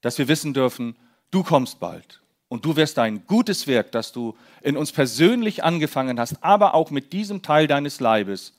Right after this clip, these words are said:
dass du es sicher vollenden wirst. Herr, wir danken dir und wir freuen uns auf deine Wiederkunft. Maranatha,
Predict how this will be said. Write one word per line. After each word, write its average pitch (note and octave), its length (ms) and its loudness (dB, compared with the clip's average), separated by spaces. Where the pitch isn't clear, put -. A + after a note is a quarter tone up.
dass B2 160 -4
du B2+ 80 -10
es - 120 -8
sicher C3 300 -4
vollenden G#2+ 540 -12
wirst. - 280 -20
Herr, C#3 160 6
wir D#3+ 100 4
danken G#2 360 2
dir - 240 -20
und A2+ 160 -8
wir F#2+ 140 -4
freuen C#3 440 2
uns - 420 -12
auf G2+ 140 -10
deine G#2 360 -6
Wiederkunft. - 720 -18
Maranatha, A2 840 -2